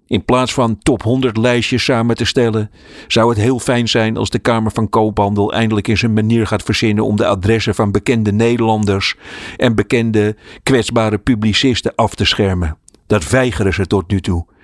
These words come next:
Aan het werk daar, daar krijg je van mij ook een prijsje. Laat ik het hebben over Maurice Jongmans van Online Payment Platform. Dat zou We Vertrouwen Je Niet moeten hebben geheten.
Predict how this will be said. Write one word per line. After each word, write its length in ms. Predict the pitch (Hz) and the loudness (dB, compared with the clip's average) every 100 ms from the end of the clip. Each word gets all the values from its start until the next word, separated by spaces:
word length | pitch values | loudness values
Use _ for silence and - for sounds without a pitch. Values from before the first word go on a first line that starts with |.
| - - | -20 -6
Aan 180 | - 104 | -2 0
het 140 | 101 | 0
werk 300 | 95 127 120 | 0 0 0
daar, 220 | 110 110 | 0 0
daar 100 | 107 | -2
krijg 240 | - 117 95 | 0 0 0
je 80 | 95 | 0
van 100 | 107 | 0
mij 180 | 104 | 0
ook 140 | 95 85 | 0 -2
een 100 | 85 | -2
prijsje. 500 | 95 85 85 - 80 _ _ _ _ _ _ | -2 -2 -2 -6 -10 _ _ _ _ _ _
Laat 300 | - 117 127 | -2 0 0
ik 80 | 110 | -2
het 80 | |
hebben 320 | 104 120 117 104 | 0 2 2 0
over 300 | 117 117 101 | 0 0 0
Maurice 440 | 117 120 110 90 | 2 0 0 0
Jongmans 640 | 113 117 107 98 95 - - | 0 2 0 0 -2 -6 -4
van 280 | 123 104 - | -2 -2 -2
Online 480 | 123 127 113 110 104 | -2 0 0 -2 -2
Payment 540 | - 107 104 98 90 - | 0 0 0 0 -4 -2
Platform. 600 | 131 107 - 80 78 - _ _ | 0 0 -2 -4 -4 -12 _ _
Dat 220 | 95 120 | -2 0
zou 340 | - 131 127 123 - - - | 2 0 0 -2 -12 -20 -6
We 220 | 92 131 | 0 0
Vertrouwen 580 | - 117 139 127 117 104 | 0 -2 0 0 2 0
Je 80 | 101 | 0
Niet 280 | 98 - | -2 -2
moeten 280 | 104 107 98 | -2 0 2
hebben 220 | 95 87 | 0 -2
geheten. 480 | 82 90 87 78 80 | -2 -2 -2 -4 -8